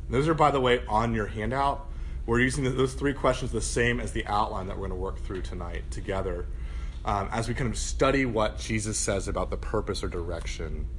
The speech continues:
of, um, at, at play here. So again, first, we're gonna look broadly at verses three through twelve, and we're gonna ask, what are we aiming at? What's your purpose? Okay? Second, we're gonna look at verses three through nine,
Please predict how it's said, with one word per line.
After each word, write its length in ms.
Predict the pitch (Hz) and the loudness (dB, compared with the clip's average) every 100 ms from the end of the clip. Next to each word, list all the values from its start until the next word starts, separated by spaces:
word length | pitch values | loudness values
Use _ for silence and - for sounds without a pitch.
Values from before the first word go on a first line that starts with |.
| - - - - | -8 -8 -8 -6
of, 420 | 92 87 82 78 - - - 92 | -2 -2 -2 -4 -6 -6 -6 -4
um, 280 | 85 82 - - - - - - - - - - - - | -4 -4 -6 -6 -6 -8 -6 -6 -6 -8 -8 -6 -6 -4
at, 160 | - - - | -4 -6 -6
at 140 | 104 | -6
play 260 | - 101 90 | -4 -6 -6
here. 280 | 85 76 - - - | -6 -8 -8 -8 -8
So 140 | - 151 | -2 0
again, 320 | 147 110 92 | 2 0 -4
first, 600 | - - 123 135 131 - - - - | -6 2 4 4 0 -6 -8 -8 -4
we're 100 | 123 | 0
gonna 120 | 123 | 0
look 140 | 127 | 0
broadly 320 | 120 123 131 123 | 4 6 6 2
at 60 | |
verses 260 | 117 113 107 | 0 -2 -4
three 280 | - 127 120 | 0 0 0
through 140 | 110 | -2
twelve, 380 | - 170 170 120 | -2 4 4 4
and 80 | 117 | 0
we're 60 | |
gonna 120 | 107 | 0
ask, 480 | 117 113 113 113 - - - - - | 2 2 2 -2 -8 -8 -8 -6 -2
what 160 | 117 151 | 2 4
are 60 | |
we 180 | 165 117 | 4 0
aiming 380 | 113 120 131 135 | 0 0 2 2
at? 220 | 135 127 - - | 2 2 -4 -6
What's 380 | 107 139 - - | 2 2 2 -2
your 140 | 113 | -2
purpose? 800 | 107 - 107 - 73 62 - - - - - - | -4 -4 -4 -4 -6 -6 -8 -8 -6 -6 -6 -4
Okay? 260 | - 101 113 - - | -2 -2 -2 -4 -6
Second, 560 | - - 147 151 165 165 | -4 2 4 6 4 2
we're 120 | 131 | 0
gonna 100 | 123 | 2
look 120 | 123 123 | 2 0
at 60 | |
verses 320 | 113 113 113 | -2 -2 -4
three 300 | - 117 120 | -4 -2 0
through 220 | 127 120 104 | 0 -2 -2
nine, 440 | 95 95 135 | -2 0 0